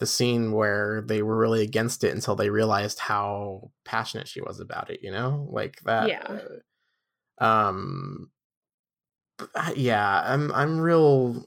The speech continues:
Speaker 1: real mixed on, on Hermione as a character, how she is served in this movie, like, even more so than the book. Uh, she just feels really under,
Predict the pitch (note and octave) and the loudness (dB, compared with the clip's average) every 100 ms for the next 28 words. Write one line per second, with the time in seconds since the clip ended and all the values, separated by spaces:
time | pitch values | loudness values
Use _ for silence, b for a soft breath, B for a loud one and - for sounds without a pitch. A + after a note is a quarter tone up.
0 | C#3 B2+ A#2 A2 G#2+ - - G2 G2 F2+ | -2 2 2 0 -2 -4 -2 -2 -2 -2
1 | C#2+ E2+ F#2 F#2 G2 - _ _ _ _ | 0 0 -2 -6 -8 -10 _ _ _ _
2 | _ - A2 G2+ G2+ G2 G2 F2+ A2 G#2 | _ -4 0 2 2 0 -2 -4 -4 -8
3 | - G#2 - - F#2+ F2+ A2 A#2 - G#2 | -6 -6 -4 -2 -2 -2 -2 -2 -2 -2
4 | - - G#2 G#2 G#2+ - A2 A2 A2 G#2+ | -2 0 2 2 0 -4 -4 -4 -4 -4
5 | G#2 G#2 G#2+ G#2+ - B2+ A#2+ A2 A2 G#2 | -2 -2 -4 -4 0 2 2 2 2 0
6 | G2 F#2+ F#2+ F#2+ G2 _ - - - A2 | -2 -4 -4 -4 -4 _ -16 -12 -8 -6
7 | G#2 - G2+ G2 F#2+ G2 F#2+ G2+ G#2+ G#2 | -4 -6 -2 -2 -2 -4 -2 -2 -4 -4
8 | G#2 G#2+ | 0 -2